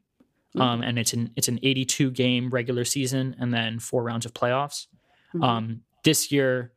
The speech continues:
Speaker 2: uh, we're going from December, and I think they're hoping to end in mid-July, so shortened. Um, and it's gonna be seventy-two regular season games, but still the same amount of playoffs.
Speaker 1: So that's, like, a longer season than baseball.
Speaker 2: Yeah.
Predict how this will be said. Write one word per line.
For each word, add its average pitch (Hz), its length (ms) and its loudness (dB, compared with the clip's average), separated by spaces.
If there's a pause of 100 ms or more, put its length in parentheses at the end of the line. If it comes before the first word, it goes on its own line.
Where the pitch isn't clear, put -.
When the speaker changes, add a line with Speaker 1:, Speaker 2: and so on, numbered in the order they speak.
(380)
Speaker 2:
uh, 120 240 4
we're 123 100 -2
going 120 280 0
from 117 280 0
December, 139 680 2
and 117 120 -2
I 113 60 -4
think 127 300 -4
they're 117 240 0
hoping 120 280 -2
to - 160 -8
end 123 240 -2
in 117 340 -2
mid-July, 117 680 0
so 107 200 -6
shortened. 127 600 -2 (520)
Um, 117 400 2
and 120 100 0
it's 113 120 0
gonna 120 120 0
be 113 100 -2
seventy-two 127 720 2
regular 113 320 -2
season 113 300 -4
games, 113 320 -4
but - 160 -2
still - 260 0
the 165 140 -4
same 117 240 -2
amount 117 240 -8
of - 160 -8
playoffs. - 480 -6 (300)
Speaker 1:
So - 140 0
that's, 294 300 0
like, 294 140 -4
a 208 80 2
longer 185 400 -2
season 160 320 -2
than 156 140 -6
baseball. - 580 -6 (1800)
Speaker 2:
Yeah. 135 540 2